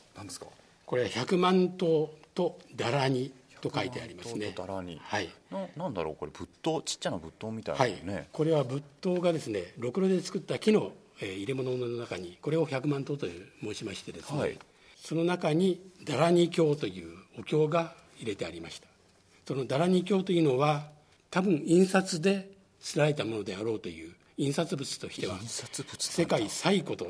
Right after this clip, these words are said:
Speaker 2: いうふうに言われているものです。
Speaker 1: え、え、ごめんなさい、ちなみに何年のものなんですか？
Speaker 2: 七百七十年。
Speaker 1: 七百七十年にもうすでに印刷されていたと。
Speaker 2: ということですね。
Speaker 1: うわー、すげえな、それ。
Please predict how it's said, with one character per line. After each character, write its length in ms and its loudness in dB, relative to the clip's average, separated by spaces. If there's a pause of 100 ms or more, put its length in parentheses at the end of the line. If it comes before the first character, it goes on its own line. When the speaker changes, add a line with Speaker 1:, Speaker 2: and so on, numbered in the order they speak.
Speaker 2:
い 160 -6
う 60 -4
ふ 140 -10
う 60 4
に 120 2
言 80 -2
わ 100 -6
れ 80 -10
て 120 -10
い 60 -6
る 60 -4
も 60 4
の 40 2
で 100 0
す。 60 -4
Speaker 1:
え、 40 -6
え、 40 -4
ご 60 -2
め 60 4
ん 40 2
な 20 0
さ 60 0
い、 40 -10
ち 140 4
な 80 4
み 80 0
に 80 0
何 180 2
年 260 0 (200)
の 80 -4
も 120 -6
の 120 -6
な 60 -10
ん 20 -18
で 40 -18
す 80 -14
か？ 60 -18 (160)
Speaker 2:
七 220 4
百 280 0
七 280 6
十 200 2
年。 200 -4 (340)
Speaker 1:
七 200 -4
百 200 -2
七 220 -2
十 160 -2
年 220 0
に 100 0
も 120 -2
う 40 -6
す 60 -8
で 60 -2
に 100 -2
印 220 -2
刷 200 -4
さ 100 2
れ 80 0
て 140 -6
い 40 -6
た 100 -10
と。 180 -20 (120)
Speaker 2:
と 80 -2
い 40 4
う 40 -2
こ 80 -6
と 80 -8
で 80 -12
す 120 -12
ね。 80 -4
Speaker 1:
う 100 -2
わ 340 -6
ー、 40 -8
す 260 -8
げ 140 -8
え 120 -8
な、 140 -14
そ 100 -14
れ。 60 -20